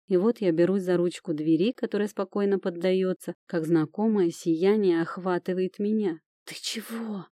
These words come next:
шепчу Каме, поворачиваясь, но ее не вижу. Вместо подруги стоит проснувшийся охранник. "Попались?" "Маскируй у нас, вдруг увидят", — выдает мужик, и я понимаю, что это не охранник.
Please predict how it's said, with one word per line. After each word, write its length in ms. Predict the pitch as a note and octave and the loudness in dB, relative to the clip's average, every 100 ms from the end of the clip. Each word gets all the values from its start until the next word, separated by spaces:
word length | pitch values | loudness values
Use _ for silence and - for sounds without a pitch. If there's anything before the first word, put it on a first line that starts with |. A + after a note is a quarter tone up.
| _ | _
шепчу 380 | - - - - | -12 -10 -8 -8
Каме, 340 | F3 G#3 G#3 F3+ | -4 0 0 0
поворачиваясь, 840 | E3+ F3 F#3 G#3+ - E3+ E3 - | -2 -2 -2 -6 -6 -2 -2 0
но 100 | F3+ | 2
ее 340 | F3 E3+ F3 | 4 2 2
не 180 | G#3+ G#3+ | 2 2
вижу. 340 | A3 G3 D#3+ E3 _ | 0 -2 -2 -10 _
Вместо 460 | F3 F3 G3 G3 F3 | -4 2 4 2 -2
подруги 460 | - D#3+ G3+ A3+ F#3 | -2 0 0 0 -2
стоит 520 | - E3+ F3+ A3 _ - | -2 0 2 0 _ -10
проснувшийся 800 | F#3 D#3 F#3+ F#3 - F3+ F#3 | -8 -4 -2 -2 -4 -4 -2
охранник. 560 | G3 - G3+ E3+ D#3+ _ _ _ - | -2 -4 -4 -4 -8 _ _ _ -14
"Попались?" 600 | D3 - B3+ A#3+ - _ _ _ _ - | -10 -2 0 0 -4 _ _ _ _ -2
"Маскируй 640 | A#3 - C#4 C#4+ C#4+ A#3 | -2 0 2 6 6 4
у 40 | |
нас, 260 | G#3+ A3+ F#3+ - | 4 4 0 -4
вдруг 400 | F3+ G#3+ C#4 - | -2 2 2 2
увидят", — 640 | A#3+ B3 A#3+ F3+ D3 - _ _ - | 0 2 0 0 -4 -6 _ _ -6
выдает 440 | E3+ F3 F3 D#3+ | -2 2 2 2
мужик, 360 | F3 F3 A3+ G#3 | 0 2 0 -2
и 40 | |
я 120 | F3 | -2
понимаю, 400 | D#3+ F3 F#3 G#3 | 2 2 2 0
что 180 | G3+ - | -2 -6
это 160 | F3 F#3 | -4 0
не 140 | F3+ | 2
охранник. 600 | F#3 F#3+ G3+ F3 D#3+ - | 2 2 -4 -4 -6 -12